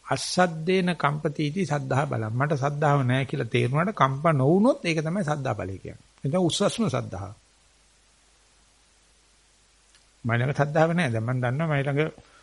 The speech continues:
මේ අවශ්‍ය දේ වෙන්නේ නැහැ. මම ළඟ සද්ධාව නැහැ. මම ළඟ තියෙනවා ඔල මොල,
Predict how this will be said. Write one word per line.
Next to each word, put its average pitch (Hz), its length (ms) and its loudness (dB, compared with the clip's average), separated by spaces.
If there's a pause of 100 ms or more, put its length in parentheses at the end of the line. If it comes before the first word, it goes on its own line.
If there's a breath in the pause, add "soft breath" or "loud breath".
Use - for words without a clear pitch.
(220 soft breath)
මේ 120 180 -4
අවශ්‍ය 123 360 -2
දේ 131 160 0
වෙන්නේ 147 420 4
නැහැ. 110 60 0
මම 107 100 0
ළඟ 139 220 0
සද්ධාව 123 360 -2
නැහැ. 165 180 -2
මම 156 120 -2
ළඟ 147 200 0
තියෙනවා 143 320 -2
ඔල 139 200 2
මොල, 147 200 0